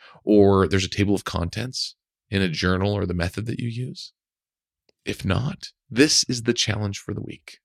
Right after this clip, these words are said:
If you have not been keeping a journal of these type of things, these type of insights, start one now. Don't overcomplicate it.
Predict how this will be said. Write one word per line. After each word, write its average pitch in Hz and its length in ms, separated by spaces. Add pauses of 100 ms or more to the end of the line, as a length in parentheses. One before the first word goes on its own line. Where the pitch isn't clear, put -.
(1040)
If 107 200
you 147 200
have 117 220
not 110 320
been 101 180
keeping 139 600 (400)
a 101 80
journal 104 380
of 98 100
these 107 180
type 107 220
of 104 100
things, 110 480 (180)
these - 140
type 117 160
of 101 120
insights, - 600 (300)
start - 360
one 95 140
now. 87 240 (320)
Don't 117 260
overcomplicate 98 640
it. - 160